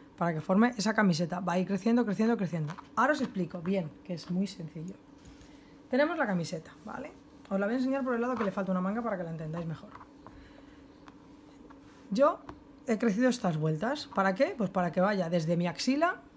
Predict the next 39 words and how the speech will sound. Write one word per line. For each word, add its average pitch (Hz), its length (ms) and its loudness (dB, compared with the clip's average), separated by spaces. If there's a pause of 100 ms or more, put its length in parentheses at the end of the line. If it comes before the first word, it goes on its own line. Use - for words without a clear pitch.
(340)
hasta 196 460 2
la 185 180 -2
parte 262 320 0
de 285 120 2
arriba. 233 500 2
Mirad, 175 300 0 (280)
esta 247 200 0
sería 320 400 2
la 208 200 2
parte 240 240 2
de 233 60 6
arriba. 175 340 0 (100)
Esto 311 300 -2
es 185 80 0
a 196 40 0
lo 185 100 2
que - 80 -2
os 165 60 0
refiero. 160 320 -2
Si 190 100 -4
este 185 180 -2
es 196 100 -4
mi 226 160 6
hombro, 285 420 2 (240)
así, 269 300 -4 (120)
¿vale? 233 280 -2 (400)
Que 185 120 -4
quede 254 300 0
aquí - 220 -8
arriba, 170 440 0 (760)
¿vale? 220 360 0
Que 196 100 2
no 208 100 4
lo 233 80 6
hagáis 247 320 2 (300)
hasta 185 180 -2
aquí, 202 360 2 (280)
de 185 100 0
frente. 196 400 0